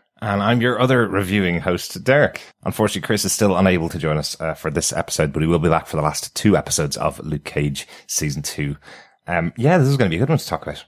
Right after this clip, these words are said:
Looking forward to it. But remember, if you wanna subscribe to the podcast,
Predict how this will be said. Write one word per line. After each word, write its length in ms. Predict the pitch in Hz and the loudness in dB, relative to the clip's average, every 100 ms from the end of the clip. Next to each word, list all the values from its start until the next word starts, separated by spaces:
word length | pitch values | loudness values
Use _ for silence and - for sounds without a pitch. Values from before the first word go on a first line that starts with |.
| - | -12
Looking 160 | 107 98 | -12 -6
forward 240 | 120 131 | -4 -2
to 80 | 82 | -6
it. 100 | - _ - | -8 _ -8
But 160 | 107 127 | 0 4
remember, 280 | 143 143 156 | 4 6 4
if 120 | - | 4
you 80 | 110 | 2
wanna 140 | 107 | 2
subscribe 380 | 95 - 113 110 | 0 0 2 2
to 100 | 87 | -4
the 40 | |
podcast, 540 | - 110 - 147 147 | 0 0 4 2 2